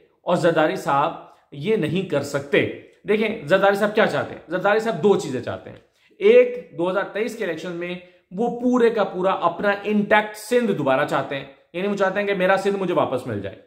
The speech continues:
एक, दूसरा वो चाहते हैं कि दो हज़ार आठ, अ, दो हज़ार अट्ठाईस में बिलावल भुट्टो वज़ीर आज़म बन जाए। ये दो जो है वो जरदारी साहब की ख्वाहिशें हैं। अच्छा,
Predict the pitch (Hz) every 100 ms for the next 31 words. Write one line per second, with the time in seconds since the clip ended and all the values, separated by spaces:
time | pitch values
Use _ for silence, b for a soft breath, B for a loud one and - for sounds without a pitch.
0 | _ 165 202 196 B B B B - 226
1 | 269 302 285 240 202 226 220 185 202 202
2 | 196 151 208 208 - - 151 147 190 220
3 | 214 165 220 214 156 147 - _ 156 190
4 | 220 254 175 165 170 175 170 180 190 135
5 | 120 110 107 107 - _ 196 254 202 247
6 | 254 - - 160 160 185 202 196 165 151
7 | 156 160 - 202 147 110 113 104 _ _
8 | _ _ _ _ _ _ _ - 151 160
9 | 165